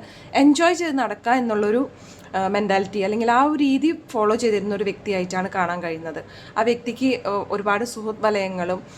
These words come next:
ആ, അതിൽ, ആ, ഫീമെയിൽ ഫ്രണ്ട്സും ഒരുപാട് ഉണ്ടായതായിട്ട് കാണുന്നുണ്ട് ഇവിടെ. ആ, അതേപോലെ തന്നെ നിങ്ങളുമായിട്ട് ഉള്ള ഒരു ബന്ധത്തിൽ മുൻപ് ആ ഒരു വ്യക്തി,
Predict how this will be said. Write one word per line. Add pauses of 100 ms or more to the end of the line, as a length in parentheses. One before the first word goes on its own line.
(260)
ആ,
അതിൽ,
ആ,
ഫീമെയിൽ
ഫ്രണ്ട്സും
ഒരുപാട്
ഉണ്ടായതായിട്ട്
കാണുന്നുണ്ട്
ഇവിടെ. (680)
ആ,
അതേപോലെ
തന്നെ (100)
നിങ്ങളുമായിട്ട്
ഉള്ള
ഒരു
ബന്ധത്തിൽ (120)
മുൻപ് (280)
ആ
ഒരു
വ്യക്തി,